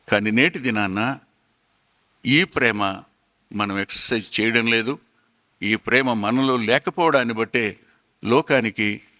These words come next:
ప్రభు కనిపించడం లేదు, లోకం ప్రభువుని నమ్మే పరిస్థితిలో లేదు. మన జీవితం ప్రభువును చూపించేదిగా ఉండి ఉంటే ఖచ్చితంగా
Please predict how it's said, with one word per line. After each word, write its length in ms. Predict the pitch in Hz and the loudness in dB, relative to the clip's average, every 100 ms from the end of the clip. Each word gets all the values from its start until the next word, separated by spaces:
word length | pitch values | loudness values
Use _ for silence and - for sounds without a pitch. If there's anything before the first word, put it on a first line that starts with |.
| _ | _
ప్రభు 320 | - 110 110 120 | 0 0 0 -4
కనిపించడం 760 | - 113 143 131 123 113 104 | -2 -2 -2 -2 -2 -2 0
లేదు, 400 | 107 110 95 92 - _ _ - | 0 0 -2 -8 -12 _ _ 0
లోకం 440 | 107 127 - 110 | 2 2 0 -8
ప్రభువుని 460 | 98 107 104 107 101 | -4 -2 -2 -2 -2
నమ్మే 300 | 104 107 107 | 0 0 -2
పరిస్థితిలో 760 | - 104 - - - - 55 | -2 -2 -2 -8 -8 -4 -2
లేదు. 280 | 53 - - _ _ _ _ _ _ _ _ _ - | -4 -6 -10 _ _ _ _ _ _ _ _ _ 0
మన 180 | 117 | 2
జీవితం 680 | 123 110 143 180 - 117 104 - _ _ _ _ _ _ _ - | 2 2 2 2 0 -2 -4 -16 _ _ _ _ _ _ _ 0
ప్రభువును 360 | 110 123 165 | 2 2 0
చూపించేదిగా 760 | 147 - 175 170 151 147 127 120 | 0 -2 -2 0 2 2 2 0
ఉండి 220 | 110 120 | 2 2
ఉంటే 480 | 135 113 123 110 95 - _ _ _ _ _ | 2 2 0 0 -2 -12 _ _ _ _ _
ఖచ్చితంగా 720 | 120 - - - 127 117 98 | -4 0 0 0 0 0 -2